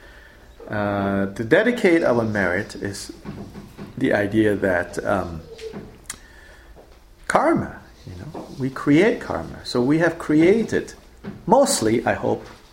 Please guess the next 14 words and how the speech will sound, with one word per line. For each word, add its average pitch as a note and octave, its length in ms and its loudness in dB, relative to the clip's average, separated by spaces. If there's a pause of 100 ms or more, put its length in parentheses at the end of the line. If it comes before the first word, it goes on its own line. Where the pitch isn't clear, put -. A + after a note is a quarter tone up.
virtuous A#3 480 2
karma - 460 -6 (320)
<laughs> - 320 -4
by A#2 160 2
being G2 260 -4
here D#3+ 380 0 (440)
the G#2 80 -8
last F2+ 280 -4
few F#2 160 -2
hours. G2+ 480 -8 (920)
So - 140 0
then A#3 200 6
this A#3+ 180 4
karma, F#3+ 640 0